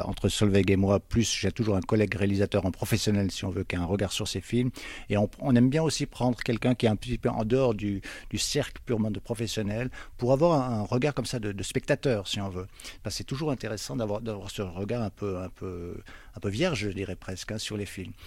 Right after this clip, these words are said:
Alors, c'est pas une science exacte, la, la sélection, hein. Là, on avait cent quatre-vingt-huit films, je crois. Ça, on a battu un record de, d'inscription cette année. Et puis, on en a gardé un peu plus de cinquante.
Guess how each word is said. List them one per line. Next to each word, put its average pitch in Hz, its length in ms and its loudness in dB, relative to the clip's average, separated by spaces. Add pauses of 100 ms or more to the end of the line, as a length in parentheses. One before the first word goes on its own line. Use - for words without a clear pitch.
(220)
Alors, 120 100 0
c'est 143 120 -2
pas 214 100 0
une 196 80 2
science 131 320 0
exacte, 104 400 -4
la, 95 140 -6
la 98 120 -12
sélection, 95 540 -6
hein. 101 60 -8
Là, 110 240 -2
on 107 160 2
avait 104 260 0
cent 110 200 -2
quatre-vingt-huit 107 800 0
films, 175 500 0
je 110 80 0
crois. 156 240 -4
Ça, 123 140 -4
on 110 80 -2
a 101 40 -2
battu 113 260 2
un 117 40 4
record 120 500 2
de, 104 440 -4
d'inscription 107 520 -6
cette - 240 -8
année. 143 280 -2 (640)
Et - 100 -2
puis, 135 280 0
on 127 60 4
en 117 240 4
a 123 260 2
gardé 113 260 2
un 117 80 2
peu 110 100 -4
plus - 140 -10
de - 60 -12
cinquante. 147 720 -4